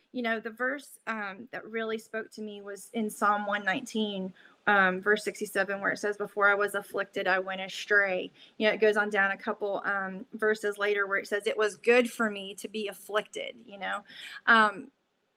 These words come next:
that was probably when I knew that, um,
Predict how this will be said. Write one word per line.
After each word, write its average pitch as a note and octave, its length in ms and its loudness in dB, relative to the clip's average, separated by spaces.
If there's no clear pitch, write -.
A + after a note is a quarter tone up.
that C4 260 2
was F#4 140 -4
probably C4+ 800 -6
when A3+ 240 -4
I G#3+ 120 -4
knew G#3+ 640 -4
that, G#3+ 340 0
um, G3 520 -8